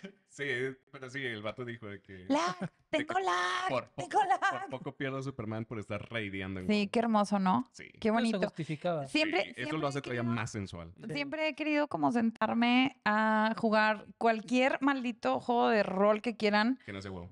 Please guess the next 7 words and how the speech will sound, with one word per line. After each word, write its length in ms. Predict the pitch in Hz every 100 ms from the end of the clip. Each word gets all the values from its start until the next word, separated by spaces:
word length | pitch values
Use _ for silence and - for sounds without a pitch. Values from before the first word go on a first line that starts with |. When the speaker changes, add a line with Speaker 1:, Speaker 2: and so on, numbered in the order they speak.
| -
Speaker 2:
entre, 1160 | 233 233 214 220 220 220 220 220 214 208 196 _ _ _ _
eh, 560 | 214 226 220 214 214 208
Henry 260 | 247 254 269
Cavill 340 | 269 269 302 392 - _ _ _
y 280 | 226 226 220
Joe 160 | 240 247
Manganiello. 680 | 247 208 214 226 233 294